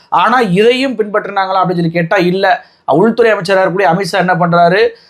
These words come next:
லோக்சபாவோட செக்ரட்டரிக்கு வந்து ஒரு கடிதத்தை அனுப்பி, "இந்த பத்தொன்பது ஏ, பத்தொன்பது பி அந்த ரூல்ஸை எங்களுக்கு இந்த சட்டத்துல தளர்த்தி கொடுங்க" அப்படின்னு சொல்லி அவர் எழுதின கடிதமும் இன்னைக்கு சிக்கிருச்சு. அப்போ இந்த சட்டத்தை ஒரு முறையாக கொண்டு, கொண்டு வரல. அதாவது,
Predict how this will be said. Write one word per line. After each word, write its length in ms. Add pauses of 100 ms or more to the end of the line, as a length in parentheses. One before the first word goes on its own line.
(120)
லோக்சபாவோட 640
செக்ரட்டரிக்கு 480
வந்து 340
ஒரு 180
கடிதத்தை 540
அனுப்பி, 380
"இந்த 280
பத்தொன்பது 560
ஏ, 100
பத்தொன்பது 540
பி 480
அந்த 240
ரூல்ஸை 440
எங்களுக்கு 500
இந்த 160
சட்டத்துல 420 (300)
தளர்த்தி 400
கொடுங்க" 380
அப்படின்னு 160
சொல்லி 400
அவர் 300
எழுதின 360
கடிதமும் 500
இன்னைக்கு 220
சிக்கிருச்சு. 520
அப்போ 240
இந்த 140
சட்டத்தை 600
ஒரு 220
முறையாக 560
கொண்டு, 200
கொண்டு 240
வரல. 240
அதாவது, 560